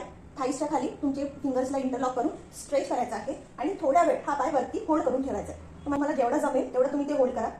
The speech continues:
टेन काउंट्सपर्यंत होल्ड केलं तर उत्तम होईल. वन, टू, थ्री, फोर, फाईव्ह, सिक्स, सेवन, एट, नाईन, टेन. Then down and slowly straight. Opposite side, stretch, up and hold.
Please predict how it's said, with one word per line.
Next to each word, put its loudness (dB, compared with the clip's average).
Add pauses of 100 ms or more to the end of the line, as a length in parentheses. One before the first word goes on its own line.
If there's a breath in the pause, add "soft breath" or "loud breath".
(460)
टेन 4
काउंट्सपर्यंत 4
होल्ड 2
केलं 0
तर -2
उत्तम 0
होईल. -2 (340)
वन, 4 (300)
टू, 0 (160)
थ्री, -4
फोर, 6 (240)
फाईव्ह, 4 (180)
सिक्स, -2
सेवन, -2
एट, -4
नाईन, 0
टेन. -8
Then -2
down 4
and -6
slowly 0
straight. -8
Opposite 0
side, -2 (760)
stretch, 2 (600)
up 0 (520)
and 4
hold. 0